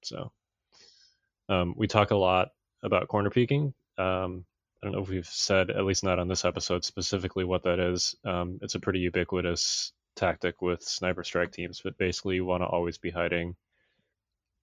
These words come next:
that second model via cohesion, the non-sniper model, behind some kind of line of sight blocking terrain.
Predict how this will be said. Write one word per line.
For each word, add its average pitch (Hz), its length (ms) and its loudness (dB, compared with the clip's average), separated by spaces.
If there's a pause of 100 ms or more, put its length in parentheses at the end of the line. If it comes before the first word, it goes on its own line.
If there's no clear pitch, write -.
that 92 160 2
second 90 320 2
model 87 320 2
via 87 220 2
cohesion, 87 680 -2 (100)
the 98 100 -4
non-sniper 87 540 -2
model, 87 260 0
behind 85 480 -4
some 87 200 -4
kind 85 260 -4
of 87 120 -6 (480)
line 87 220 -2
of 82 60 -8
sight 90 200 -2
blocking 87 360 -2
terrain. 90 420 -6